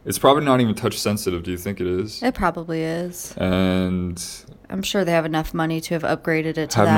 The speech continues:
Speaker 2: that.
Speaker 1: idea how much she gets paid.
Speaker 2: Probably
Speaker 1: And
Speaker 2: a
Speaker 1: people
Speaker 2: lot.
Speaker 1: love her. Like, she's, like, I don't know anything about her.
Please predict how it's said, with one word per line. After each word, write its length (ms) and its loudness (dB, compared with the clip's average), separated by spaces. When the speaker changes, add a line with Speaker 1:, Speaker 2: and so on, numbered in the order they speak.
Speaker 2:
that. 60 6
Speaker 1:
idea 240 2
how 80 2
much 160 0
she 140 -10
gets 200 -8
paid. 500 0
Speaker 2:
Probably 500 2
Speaker 1:
And 60 4
Speaker 2:
a 40 2
Speaker 1:
people 100 2
Speaker 2:
lot. 280 4
Speaker 1:
love 280 0
her. 320 -10
Like, 100 -12
she's, 300 -10
like, 200 0
I 60 2
don't 240 0
know 200 6
anything 320 0
about 360 2
her. 180 -4